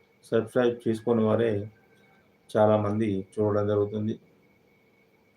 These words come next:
దయచేసి మీకు చేతులెత్తి నమస్కారం చేస్తున్నాను. మీరు సబ్స్క్రైబ్ చేసుకొని వీడియో చూడండి.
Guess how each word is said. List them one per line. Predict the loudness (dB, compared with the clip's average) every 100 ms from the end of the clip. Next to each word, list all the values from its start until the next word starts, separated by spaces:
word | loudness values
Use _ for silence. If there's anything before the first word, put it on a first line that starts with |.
| _ _ _ _ _ _ _ _ _ _
దయచేసి | 0 2 2 0 -2 -2 -4 -4 -6 -14 _ _ _ _ _ _
మీకు | -6 -4 -4
చేతులెత్తి | -4 -2 -4 -4 -4 -2
నమస్కారం | -2 -6 -6 -6 -6
చేస్తున్నాను. | -8 -8 -8 -8 -8 -12 -18 _ _ _ _ _ _ _ _ _ _ _ _ -6
మీరు | 0 2 2
సబ్స్క్రైబ్ | -2 -6 0 2 2 -2
చేసుకొని | -2 0 0 -2 -2 -4 -8 -12 _ _ _ _ _ _ _ _ _ _
వీడియో | -4 0 0 0
చూడండి. | -4 -4 -4 -6